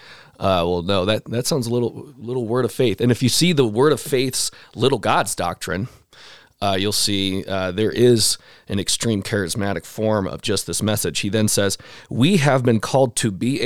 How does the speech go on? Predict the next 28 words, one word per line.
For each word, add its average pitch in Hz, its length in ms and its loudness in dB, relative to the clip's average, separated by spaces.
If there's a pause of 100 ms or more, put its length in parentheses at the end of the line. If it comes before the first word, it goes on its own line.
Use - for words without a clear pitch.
a 104 40 -2
light, 95 520 -4 (460)
to 110 180 2
sanctify 131 1120 2
ourselves 107 1160 0 (600)
and 107 220 0
edify 104 460 0
others." 82 500 -2 (420)
And 110 200 2
my 117 140 4
note 117 240 6
on 104 160 4
that 104 240 0
was 90 260 -2
Christ 110 400 -4
complex. 143 720 -2
Remember 131 380 2
in, 104 160 -4
in 113 180 -2
John 131 240 4
seventeen, 131 480 4
Jesus 120 320 0
says, 95 180 -2 (380)
"I 135 140 2
sanctify 117 580 0
myself 98 920 2
for 107 240 -8
these." 90 520 -6